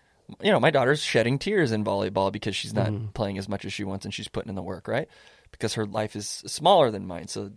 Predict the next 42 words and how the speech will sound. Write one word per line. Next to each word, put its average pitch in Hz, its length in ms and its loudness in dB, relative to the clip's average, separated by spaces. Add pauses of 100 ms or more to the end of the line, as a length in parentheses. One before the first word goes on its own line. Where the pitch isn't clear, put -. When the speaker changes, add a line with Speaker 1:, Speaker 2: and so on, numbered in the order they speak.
(100)
Speaker 1:
so 101 200 -8 (100)
things 110 300 -6 (220)
feel 113 140 2
more 120 140 4
magnified. 147 580 4 (120)
Speaker 2:
Mm-hmm. 110 320 -4
Speaker 1:
Um, 113 460 6 (600)
but 123 260 10 (580)
for 110 180 6
us 117 180 8
as 101 80 0
parents, 151 480 4
it's, 104 240 -4
I 110 140 2
think 104 160 -2
it's, - 180 -10 (640)
we 113 100 -2
can 104 180 0
use 139 240 2
some 117 120 0
of 110 80 0
the 101 80 0
wisdom 107 320 0
and 101 60 -4
experience 98 420 -4
we 95 100 -6
have 104 360 0
to, 107 120 -6
to, - 220 -6 (100)
to, - 240 -6 (120)
to 101 100 -8
step - 240 -2
away 113 320 2
from 98 220 -4
that 92 180 -6
and 95 120 -8
help 107 220 -2
them 98 140 -4
see - 180 -2
the 101 100 -4
bigger 92 260 -6
picture. 104 420 -4